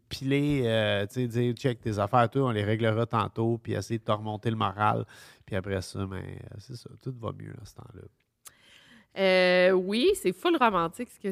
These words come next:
Speaker 2: tu dis, là, puis genre, moi, c'est de quoi que j'ai découvert récemment, là, dans notre couple. Je sais pas si je peux dire ça, parce que c'est, peut-être ça va être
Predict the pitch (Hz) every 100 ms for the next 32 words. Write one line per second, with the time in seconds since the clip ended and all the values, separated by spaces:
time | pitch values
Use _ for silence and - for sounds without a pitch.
0 | - 190 170 214 285 294 294 - - 185
1 | 170 170 - 208 262 - - 254 240 202
2 | 175 165 196 - 185 185 196 196 185 185
3 | 175 175 180 220 240 247 - _ _ _
4 | _ _ _ 180 185 180 175 _ 226 -
5 | _ _ _ _ _ _ 202 226 302 -
6 | - 170 165 165 - 214 190 - 165 165
7 | 160 - 226 - 165 156 151